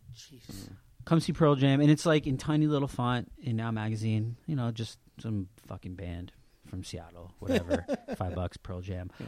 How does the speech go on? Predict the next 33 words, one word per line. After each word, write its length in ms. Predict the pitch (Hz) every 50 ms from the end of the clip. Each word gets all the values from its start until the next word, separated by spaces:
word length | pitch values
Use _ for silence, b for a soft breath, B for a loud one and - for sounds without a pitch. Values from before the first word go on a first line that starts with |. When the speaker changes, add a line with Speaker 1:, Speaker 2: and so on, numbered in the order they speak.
| B B
Speaker 2:
They 140 | B 127 143
didn't 180 | 156 180 190 180
end 100 | 170 151
up 100 | 147 -
playing 360 | - - - 156 170 180 165
that 200 | 127 107 98 92
show 420 | - - - 117 104 98 95 101 - b b b b b b _
because 400 | - 117 110 - - 127 120 107
they 100 | 117 120
got 160 | 117 131 135 151
a 60 | 147
call 480 | - - 139 113 107 104 107 127 143
from, 400 | 139 - - 127 113 107 107 110
Speaker 3:
Yeah. 80 | 107 101 - - - 156
Speaker 2:
from 520 | 131 - - 127 113 107 107 104 104 104 101
the 60 | 110
Chili 280 | 107 - 131 123 123 123
Peppers 480 | - 117 98 87 - 104 110 120 113 117
and 100 | 110 127
say, 100 | 135 131
"Hey, 160 | 165 185 185
you 100 | 151 127
wanna 200 | 117 120 120 120
join 220 | 110 123 123 120 120
us 160 | 120 - 131
on 160 | 120 117 113
tour? 480 | - - - 175 165 131 110 110 113 - b b b b b b b b
We're, 220 | 123 120 120 117 113 139
we're 380 | 123 113 117 113 113 113 110
touring 360 | - - - 139 131 127 123
with 120 | 113 113 -
the 60 | -
Pumpkins." 680 | - - 143 147 - 123 101 95 113 127 - - -